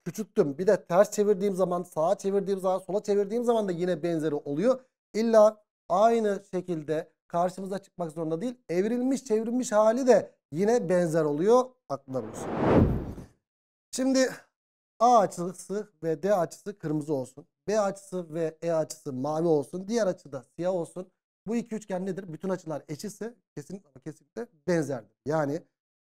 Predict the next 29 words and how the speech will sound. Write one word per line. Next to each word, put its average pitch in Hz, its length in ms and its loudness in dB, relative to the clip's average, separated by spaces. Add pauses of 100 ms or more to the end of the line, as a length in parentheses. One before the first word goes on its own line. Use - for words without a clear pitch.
(100)
A 208 460 0
B 214 60 0 (400)
C 247 360 0
üçgeni 208 460 -2
ile 139 760 0 (440)
D 175 60 2 (380)
E 196 340 0 (140)
F 226 220 4
üçgeni 208 680 -2
benzerdir. 180 560 2
Eşlikte 226 440 0
de 285 80 0
söylemiştik. 254 540 -2
Açı 208 240 0
yazmak 277 440 4
çok 254 160 2
önemliydi. 226 580 4 (280)
İşte 240 240 0
burada 277 200 2
açıyı 254 260 2
yazarken 262 520 4
de 165 180 -2 (220)
kırmızı, 247 380 2
mavi, 254 300 4
siyah 262 300 0
diye 269 120 -2
gittiysem 226 540 0
öbüründe 254 500 2
de 226 240 8